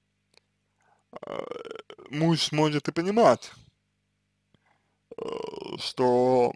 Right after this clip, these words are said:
его друг не идеален, вот, и что вам портит настроение, но, э, привычка, привычка, привычка, именно вот привычка, э, штука мощная.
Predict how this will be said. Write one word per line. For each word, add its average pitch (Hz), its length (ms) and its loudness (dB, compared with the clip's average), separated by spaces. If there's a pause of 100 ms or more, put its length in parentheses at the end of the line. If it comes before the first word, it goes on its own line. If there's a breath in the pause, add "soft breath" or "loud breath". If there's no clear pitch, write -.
(760)
его 135 460 4
друг 151 420 2
не 151 260 0
идеален, 147 520 6 (840)
вот, 117 400 -6 (920)
и 127 100 -4
что 135 200 0
вам 123 120 0
портит 123 320 -2
настроение, 120 680 -2
но, 143 420 2 (680 soft breath)
э, 151 500 8
привычка, 185 680 2 (260)
привычка, 151 580 -6 (340)
привычка, 135 600 -4
именно 120 360 -6
вот 120 140 -4 (120)
привычка, 135 600 -6 (1160)
э, 131 680 8
штука 170 300 0
мощная. 160 800 -2